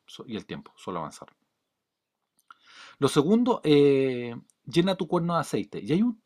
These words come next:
un, un gesto ahí. Eh, Samuel toda su vida fue, sobre todo cuando pequeño, estuvo en el templo en un rol sacerdotal. Después pasa a ser profeta o vidente, ¿sí? Vidente era el que veía,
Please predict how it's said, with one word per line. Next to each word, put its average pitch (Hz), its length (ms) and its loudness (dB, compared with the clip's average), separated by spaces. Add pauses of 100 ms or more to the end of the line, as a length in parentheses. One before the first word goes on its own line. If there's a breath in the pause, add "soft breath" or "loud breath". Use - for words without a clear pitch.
un, 165 200 -4
un 151 140 -4
gesto - 340 -8
ahí. 78 140 -8 (640 loud breath)
Eh, 139 420 2 (260)
Samuel 180 640 -4
toda 196 260 -2
su - 120 -6
vida 156 400 -4
fue, - 560 -6 (120)
sobre 120 200 -8
todo 151 120 -2
cuando 151 220 -2
pequeño, 139 480 -6 (200)
estuvo 165 420 -6
en 165 80 -4
el 143 120 -6
templo 160 460 -8 (440)
en 131 140 -4
un 127 120 -4
rol 143 180 -4
sacerdotal. 120 760 -8
Después - 260 -8
pasa 143 180 -8
a - 20 -12
ser 151 160 -6
profeta 135 460 -6
o 123 100 -4
vidente, 101 560 -6
¿sí? - 240 -14
Vidente 170 340 -2
era 165 100 -4
el - 60 -10
que 117 100 -4
veía, 80 260 -8